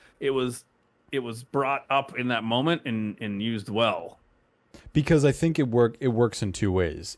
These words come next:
Speaker 2: If you watch Discovery, you know who he's referring to.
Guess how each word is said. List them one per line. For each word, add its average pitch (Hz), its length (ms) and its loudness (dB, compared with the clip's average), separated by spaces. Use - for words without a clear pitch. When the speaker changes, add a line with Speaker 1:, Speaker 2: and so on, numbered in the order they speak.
Speaker 2:
If 113 180 -4
you 113 140 2
watch 110 400 2
Discovery, 95 760 0
you 110 260 2
know 113 220 6
who 98 160 0
he's 87 120 -4
referring 87 400 -2
to. 82 200 -12